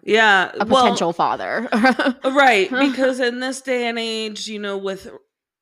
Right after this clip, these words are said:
Speaker 1: uh, Roe v. Wade being overturned and it being left up to the states, Ohio is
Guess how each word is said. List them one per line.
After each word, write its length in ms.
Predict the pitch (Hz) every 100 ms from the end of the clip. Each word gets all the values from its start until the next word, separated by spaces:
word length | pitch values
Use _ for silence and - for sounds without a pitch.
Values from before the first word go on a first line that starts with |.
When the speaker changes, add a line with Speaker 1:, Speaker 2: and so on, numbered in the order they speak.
| _
Speaker 1:
uh, 260 | 202 190 165
Roe 240 | 185 196
v. 180 | 190 190
Wade 460 | 170 180 180 175 -
being 280 | 175 165 165
overturned 960 | 170 175 170 160 - 196 180 165 160 160
and 120 | 156
it 120 | 156
being 240 | 170 165 156
left 280 | 170 -
up 180 | 175 165
to 100 | -
the 100 | 156
states, 460 | 156 - 175 160 -
Ohio 1040 | - 170 208 247 269 202 165 151 147 151 _ _ _ _ _ _ _
is 580 | 175 170 160 160 160 -